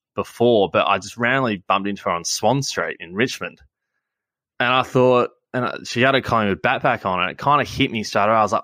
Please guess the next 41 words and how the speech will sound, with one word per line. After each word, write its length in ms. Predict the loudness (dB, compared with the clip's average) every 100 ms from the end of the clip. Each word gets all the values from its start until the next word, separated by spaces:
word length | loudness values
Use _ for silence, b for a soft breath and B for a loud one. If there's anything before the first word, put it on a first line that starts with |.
| -4
"Oh, 400 | 0 2 2 0
like, 300 | 0 0 -2 -12 _ _ _ _ _
is 120 | -8
she 100 | 0
working 300 | 2 2 0
at 60 | -4
Collingwood?" 500 | 0 2 2 0 0
So 80 | 2
I 40 |
obviously 300 | 2 0 -2 -2
went 160 | 0
on 100 | 0
LinkedIn 360 | -2 -2 -4 -4
and 220 | -8 -12
just 180 | -16 -12
made 240 | -2 -2 0
sure 160 | 0
I 80 | 0
knew 200 | 0 0
what 100 | 2
I 80 | 0
was 120 | 0
doing. 320 | 2 4 4
And, 200 | 2 -2 -10 B B B B B 0
um, 460 | 2 4 2 -4 -12 _ _ _ _ _ _ _ -16
from 240 | -4 2
there, 200 | 4 4
I 60 | 2
was 100 | 2
like, 160 | 0 0
"Well, 220 | -4 -4
you're 160 | -4 0
perfect. 500 | 2 0 0 -4 0
Like, 160 | 0 2
why 160 | 0
not 160 | 0 -2
come 140 | -4
on 40 | -4
the 60 |
podcast?" 440 | -2 -2 0 -2 -2
So 360 | 2 4 2